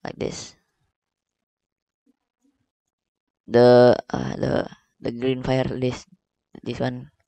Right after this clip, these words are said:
it's move, and then until it's, uh, thirty time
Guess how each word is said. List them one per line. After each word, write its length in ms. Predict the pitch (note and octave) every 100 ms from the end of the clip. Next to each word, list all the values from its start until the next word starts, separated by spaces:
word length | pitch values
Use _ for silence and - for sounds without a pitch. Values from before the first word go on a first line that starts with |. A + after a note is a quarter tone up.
| _ _ _ _ _ _ _ _
it's 480 | G#2+ G#2+ - - -
move, 340 | A#2 B2+ B2+ - - - - - _ _ _ -
and 160 | A#2+ B2+
then 420 | C3+ C3+ C3+ B2 - - - _ _ _ _ _ _ _ _ A#2+
until 840 | A#2+ B2 A#2+ - - B2 B2+ B2+ B2
it's, 240 | - -
uh, 160 | A#2 B2
thirty 240 | - - G#2+
time 480 | - B2 B2 A#2+